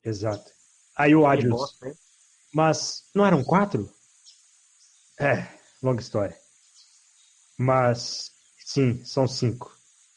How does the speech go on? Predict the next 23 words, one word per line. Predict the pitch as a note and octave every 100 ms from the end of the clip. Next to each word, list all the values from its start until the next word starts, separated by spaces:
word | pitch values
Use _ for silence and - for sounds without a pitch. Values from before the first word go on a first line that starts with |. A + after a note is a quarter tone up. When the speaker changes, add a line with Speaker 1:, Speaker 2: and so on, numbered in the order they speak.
| _
Speaker 1:
Aí | G#2
ele | A2+
olhou | A#2
pro | A#2+ B2
Hades | A#2+ A2+ -
assim, | C#3+ C#3 -
"Eu | -
consigo | B2+ D3+ F3 E3+
ver | B2+ D3 E3+
que | F3 D3+ A#2+ G2+ - _ _
um | C3+
membro | C3+ D3 D3
da | D3
sua | - D3
equipe | - C#3+ F3 - G2+ - _ _ _ _ _ _ _ _ _ _
faz | C#3 B2+
parte | C3 B2+ A#2+
disso. | G#2+ G2+ D3
Mas | D#3+
não | F#3+
se | F#3
preocupe | - C#3+ E3 F3 E3
que | D#3+ C3 G#2